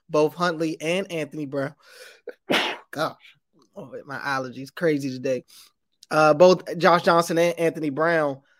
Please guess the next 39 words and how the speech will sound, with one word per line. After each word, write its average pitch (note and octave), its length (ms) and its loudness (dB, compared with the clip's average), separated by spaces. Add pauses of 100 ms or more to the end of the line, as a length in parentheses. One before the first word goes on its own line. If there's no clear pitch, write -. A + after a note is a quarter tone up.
(180)
uh, C#3+ 300 -2
had D3 300 -2
good D#3 180 2
nights C#3+ 300 -4
that C3+ 240 -4
night. C3 320 -8
So C#3+ 480 -4
Josh F3 260 -2
Johnson E3+ 440 -4
has D3+ 120 -4
been E3 240 0
one. E3 180 -2
He D#3 100 -4
had C#3 100 -2
a C3+ 60 -6
good D#3+ 260 0
night D#3 260 -4
again D#3+ 440 -4 (520)
for E3 100 0
the D#3+ 60 0
most D#3 300 -2
part D#3 180 -4
against D3+ 340 -6
the, D3 180 -6
uh, C3+ 120 -2
Bucks, C3 480 -2 (480)
uh, D3 240 -2
on D#3 180 -4
Saturday D#3+ 540 0
night. D#3 380 -4
So C#3 340 -4 (320)
he's F#3+ 300 -6
one F3 180 -2
that E3 120 4
looked E3+ 220 2
pretty F3 240 -4
good. E3+ 520 6
And D3+ 360 -6
you D#3+ 140 -10